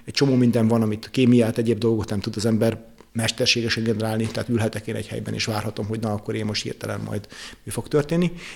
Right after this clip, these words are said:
De egy csomó minden apróság, csomó minden kisebb dologra érdemes, ha ezek az alapvető lehetőségek ott vannak egy emberben, és azt látom, amilyen valójában van,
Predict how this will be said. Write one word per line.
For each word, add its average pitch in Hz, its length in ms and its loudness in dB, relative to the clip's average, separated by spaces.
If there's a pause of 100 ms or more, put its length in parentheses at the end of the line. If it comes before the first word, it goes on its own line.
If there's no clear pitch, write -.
(120)
De 143 80 -2
egy 151 80 0
csomó 180 260 4
minden 143 300 4
apróság, 123 560 0
csomó 147 260 -2
minden 143 520 2
kisebb 113 640 2
dologra 113 1400 0
érdemes, 113 520 2
ha 120 280 0
ezek 117 240 -2
az 123 100 0
alapvető 120 720 0 (600)
lehetőségek 123 840 2
ott 135 200 0
vannak 110 340 2
egy 107 100 -2
emberben, 101 440 -2
és 104 140 0
azt 123 160 4
látom, 127 360 2
amilyen 120 320 6
valójában 113 680 6
van, 107 260 2